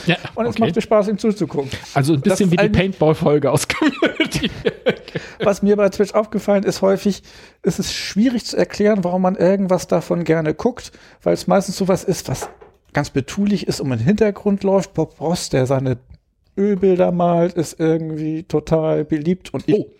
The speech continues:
Speaker 2: lass es auch gerne
Speaker 1: Da,
Speaker 2: im Hintergrund
Speaker 1: da hake ich
Speaker 2: laufen.
Speaker 1: noch mal ein. Äh, du hattest ja Bob Ross, äh, letztes Mal schon erwähnt. Ähm, äh, den hat eigentlich, also gesehen hatte ich ihn auch schon eher immer persiflierend, weil ich meine zum letzten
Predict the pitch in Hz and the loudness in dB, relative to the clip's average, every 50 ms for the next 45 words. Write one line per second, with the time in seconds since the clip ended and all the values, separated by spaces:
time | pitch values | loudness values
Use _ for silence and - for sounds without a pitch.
0 | _ - - - 143 147 127 - 117 - - 160 208 208 - 208 202 - 180 160 | _ -20 -12 -2 0 0 0 0 -4 -2 0 0 0 0 0 0 2 2 2 2
1 | 190 185 196 185 156 170 156 185 196 175 185 190 180 175 170 151 147 156 147 110 | 2 2 2 0 0 0 0 0 0 2 0 2 2 4 2 4 2 2 2 0
2 | 120 151 220 233 202 147 147 147 147 151 151 147 139 143 147 143 156 147 - - | -2 -2 -4 -4 -2 0 2 2 4 4 2 0 0 0 -2 -2 -2 -4 -4 -4
3 | 131 120 - _ - - 131 135 - 123 117 131 139 - - - - 127 117 110 | -6 -6 -6 _ -2 -2 -2 -2 -2 -2 -2 0 -2 -2 -6 -8 -8 -6 -4 -2
4 | 117 127 113 - - 123 - 110 104 143 190 - - - 98 82 92 98 95 98 | 0 0 -2 0 -2 0 0 2 2 0 0 0 -2 -2 0 0 0 2 2 2
5 | 90 90 117 175 190 - - - - - - - - - - 110 101 98 98 98 | 2 2 2 2 0 -4 -10 -16 -16 -16 -16 -18 -20 -4 0 0 2 4 4 4
6 | 95 95 92 95 98 - - - - 107 104 107 - - - 135 123 - 107 107 | 4 4 4 4 2 0 -4 -4 -4 -2 -2 -4 -8 -12 -14 -12 -12 -12 -12 -4
7 | 104 120 117 113 117 131 135 - - 110 117 117 117 - _ - - 113 107 127 | 0 2 4 4 4 2 2 0 -2 0 0 0 -2 -4 _ -4 -4 0 0 0
8 | 113 101 113 107 98 113 143 165 147 151 147 131 - 131 113 - 123 135 - - | 0 2 2 2 4 4 4 6 4 4 2 2 0 0 2 2 0 0 2 0
9 | 127 110 98 127 131 127 117 117 117 113 - - 123 117 - - 117 - - - | 0 2 2 2 2 2 2 0 -2 -2 0 -2 -2 0 0 0 -2 -2 -2 -2
10 | 117 127 170 185 180 135 120 120 117 117 - - 107 104 117 139 139 127 - - | 0 2 2 2 2 0 -2 -2 -2 -2 -2 -2 -2 0 0 2 0 -2 -2 -2
11 | - 117 107 107 107 110 110 110 113 110 123 - - - - - - - 131 127 | -2 0 0 0 0 0 0 0 0 0 -2 -4 -4 -8 -14 -14 -8 -4 -2 0
12 | 123 123 127 120 120 | 2 2 2 2 0